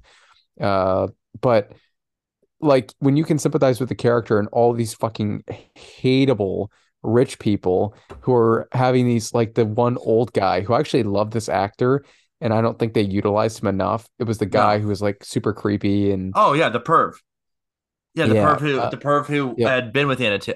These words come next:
Speaker 2: Anna Taylor-Joy before.
Speaker 1: Yep, Reed Birney. He's in, um, he's in House of Cards. Love him in House of Cards.
Speaker 2: He's also in Titans, uh, D C show, uh, on H B O Max. I, I hate his character in that. That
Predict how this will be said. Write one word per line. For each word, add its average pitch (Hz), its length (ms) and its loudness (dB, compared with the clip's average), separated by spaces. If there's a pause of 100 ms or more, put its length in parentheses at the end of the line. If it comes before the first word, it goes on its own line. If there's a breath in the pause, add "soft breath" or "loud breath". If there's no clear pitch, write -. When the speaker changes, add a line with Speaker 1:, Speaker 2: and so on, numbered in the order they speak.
Speaker 2:
Anna 107 220 0
Taylor-Joy 95 540 -2
before. 95 500 -8
Speaker 1:
Yep, 101 240 -2 (220)
Reed 117 300 0
Birney. 110 360 0
He's 147 260 -2
in, 170 140 2
um, 123 440 0 (520 loud breath)
he's 131 200 -2
in 151 80 2
House 117 240 0
of 104 60 -4
Cards. 87 600 -4
Love 113 260 2
him 123 160 0
in 104 80 0
House 101 260 -4
of - 80 -18
Cards. - 460 -6
Speaker 2:
He's 110 80 -6
also 123 300 0
in 131 100 -2
Titans, 95 540 -6
uh, 87 200 -4
D 101 200 -8
C 104 240 -6
show, 78 480 -12
uh, 62 260 -6
on 87 380 -6
H 95 240 -18
B 92 60 -6
O 87 40 -6
Max. 82 400 -12
I, 87 220 -6
I 87 160 -8
hate 117 240 -2
his 110 120 -6
character 98 420 -4
in 87 100 -16
that. 87 320 -10
That - 240 -4